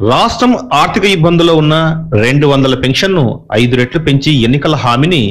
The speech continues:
చంద్రబాబు నిలబెట్టుకున్నారన్నారు. ఇచ్చిన హామీలే కాకుండా ఇవ్వని హామీలను కూడా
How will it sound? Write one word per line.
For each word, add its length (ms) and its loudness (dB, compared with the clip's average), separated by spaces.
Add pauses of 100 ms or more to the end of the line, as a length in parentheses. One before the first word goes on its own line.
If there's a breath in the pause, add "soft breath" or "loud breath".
(200)
చంద్రబాబు 460 -2
నిలబెట్టుకున్నారన్నారు. 1000 -4 (1160 soft breath)
ఇచ్చిన 340 0
హామీలే 420 0
కాకుండా 460 0 (360)
ఇవ్వని 320 2
హామీలను 420 0
కూడా 180 0